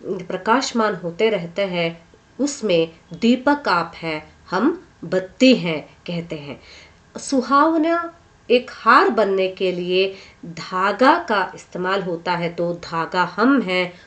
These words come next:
मोती आप हैं, और इससे एक सुंदर हार बन जाता है। नेक्स्ट कहते हैं, "प्रभु जी,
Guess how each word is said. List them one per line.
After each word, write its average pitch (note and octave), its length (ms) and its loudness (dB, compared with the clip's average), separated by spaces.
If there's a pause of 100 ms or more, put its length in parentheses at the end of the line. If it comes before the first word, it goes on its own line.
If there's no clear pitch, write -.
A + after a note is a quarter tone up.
(140)
मोती F3 600 2 (840)
आप F3+ 300 0
हैं, D3 300 -8 (300)
और F#3+ 240 -2
इससे B3 320 0
एक F3+ 280 -2
सुंदर F#3+ 560 2 (200)
हार F3+ 320 0
बन D#3+ 220 -2
जाता D3+ 400 -2
है। D3+ 240 -4
नेक्स्ट - 520 -12 (400)
कहते B3+ 440 4
हैं, A3 400 2 (220)
"प्रभु A3 360 6
जी, G3 420 0